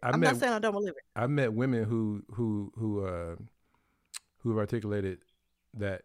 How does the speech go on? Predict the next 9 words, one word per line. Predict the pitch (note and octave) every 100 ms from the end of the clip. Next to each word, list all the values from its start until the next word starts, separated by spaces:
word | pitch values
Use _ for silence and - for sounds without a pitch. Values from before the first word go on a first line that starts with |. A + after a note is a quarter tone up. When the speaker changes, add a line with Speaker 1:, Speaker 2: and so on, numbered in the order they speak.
| _
Speaker 1:
you | A2
know, | G2 F#2+ F2+
um, | F#2+ F2+ F2 - _ _ _ _ _ _ -
basically | G2 A#2+ A2 A#2 G#2 G2 - _ _ _ _ _ _ _ _ _ _ _ -
they, | A2+
they | A2 G#2+
recognize | A#2+ A#2+ G#2+ G2
that | G#2+
they're, | G#2 G#2 G2